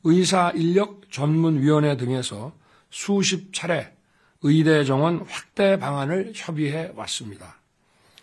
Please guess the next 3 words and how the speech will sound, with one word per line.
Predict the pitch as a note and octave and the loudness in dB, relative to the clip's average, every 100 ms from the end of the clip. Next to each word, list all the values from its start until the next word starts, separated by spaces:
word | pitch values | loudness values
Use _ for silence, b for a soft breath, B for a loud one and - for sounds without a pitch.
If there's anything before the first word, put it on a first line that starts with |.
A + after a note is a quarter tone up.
| b b b - | b b b -8
특히 | D4 A#3 D#3 F#3+ - - _ _ _ _ - | -4 2 4 2 -2 -20 _ _ _ _ 0
의사단체와 | D#3+ G#3 G#3 G#3+ F#3 F3 F3 F3 E3+ E3 D#3+ | 4 4 6 4 4 0 0 2 2 2 -2
구성한 | D3 D3+ D3+ A2+ B2+ | -4 -2 -2 -2 -8